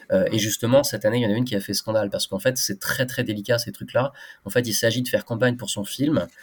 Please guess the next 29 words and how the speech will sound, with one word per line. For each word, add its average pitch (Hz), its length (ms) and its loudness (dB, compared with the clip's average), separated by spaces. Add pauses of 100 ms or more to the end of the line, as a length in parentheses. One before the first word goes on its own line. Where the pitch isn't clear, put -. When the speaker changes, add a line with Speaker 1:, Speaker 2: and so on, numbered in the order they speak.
(260)
Speaker 1:
euh, 95 280 4
mais 110 300 4
en 104 120 6
restant 131 420 2
dans 117 120 4
certains 110 320 0
codes 127 400 2 (320)
et - 60 -4
en 101 80 0
ne 104 100 0
dépassant 110 400 0
pas 131 120 2
les 120 80 0
limites. 104 420 -2
Et 98 60 -2
en - 20 -2
fait, 120 160 -2
cette - 240 -6
limite 120 260 0
a 107 40 0
été 101 160 -2
dépassée 101 360 0
cette 98 200 -2
année 110 180 2
pour 107 240 0
un - 60 4
film 123 260 -4
qui - 140 -6
s'appelle, 101 480 0